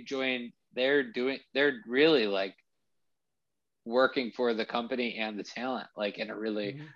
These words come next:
Speaker 1: effective way. And it's gonna be awesome to see Andrade beat, uh, Matt Sydal, but him probably look good and, like, do whatever. So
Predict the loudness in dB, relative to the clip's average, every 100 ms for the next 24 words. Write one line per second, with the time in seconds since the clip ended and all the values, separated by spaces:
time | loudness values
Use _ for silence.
0 | -4 4 6 6 6 6 8 8 8 6
1 | 2 -2 2 4 4 4 4 2 0 -4
2 | -4 -2 -4 -2 -4 2 6 6 6 2
3 | 0 _ _ _ _ _ 0 4 4 0
4 | _ _ 2 6 6 4 -2 -2 -2 2
5 | 4 6 8 8 6 4 2 -4 -4 -2
6 | -2 2 4 6 6 2 2 2 4 2
7 | 0 -6 -8 -4 -4 -6 -10 0 2 2
8 | 2 4 4 4 4 2 2 0 0